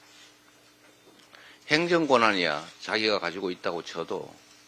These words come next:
예를 들면 중립적 기관인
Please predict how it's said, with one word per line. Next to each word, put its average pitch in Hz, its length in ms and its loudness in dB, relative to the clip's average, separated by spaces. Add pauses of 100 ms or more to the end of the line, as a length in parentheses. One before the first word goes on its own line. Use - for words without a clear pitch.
(1600)
예를 110 240 2
들면 110 500 -2 (320)
중립적 139 560 0
기관인 98 560 -2